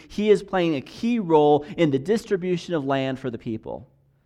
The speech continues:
And so now he has this place of honor as well in the concluding verses. He's the successor of Aaron. Joshua is the successor of Moses. And so with their deaths and burials,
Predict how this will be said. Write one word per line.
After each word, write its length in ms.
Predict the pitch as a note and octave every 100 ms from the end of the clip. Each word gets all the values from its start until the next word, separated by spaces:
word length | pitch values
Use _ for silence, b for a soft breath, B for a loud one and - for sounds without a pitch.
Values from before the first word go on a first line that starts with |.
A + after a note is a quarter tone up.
| _ _ _ _ _ _ _ _ _ _ _ _ _ -
And 100 | C3
so 120 | D#3
now 200 | D3+ D3+
he 300 | C#3+ F#3+ F#3
has 320 | D#3 D3 C3 B2+
this 200 | C3 -
place 840 | - C3 B2+ A#2 - - - - _ _ _ _ -
of 160 | B2+ -
honor 420 | B2+ B2+ A#2 G2+
as 220 | G#2+ G#2
well 540 | G#2 G#2 D#2 D2 A2 _ _
in 140 | A2 A2
the 80 |
concluding 520 | G#2+ A2+ - A2 G2+ F#2+
verses. 680 | F2+ D#2 - C2+ - - - _ _ _ _ _ _ -
He's 320 | F#3+ G#3 D#3
the 80 | D#3
successor 640 | E3 - D#3 C#3+ E3+ D#3+
of 80 | D3+
Aaron. 520 | F#3+ F3+ B2 F2 F#2+ b b C3
Joshua 600 | F3 F#3+ G3 - D#3+ D#3+
is 200 | E3 D3
the 140 | D#3+
successor 760 | - E3+ - F#3 F3 F#3+ F#3 F3 B
of 180 | F#3 E3
Moses. 840 | F3 G3 F#3+ C3+ - - - - _ B B E3
And 160 | F3
so 120 | F#3+ F3+
with 320 | F3 F3 D3+
their 280 | G3 A3+ G#3+
deaths 520 | G3 F3+ F3+ F3+ -
and 220 | E3+ D#3
burials, 800 | F3 F#3+ F#3+ D3 A#2+ C#3+ D#3+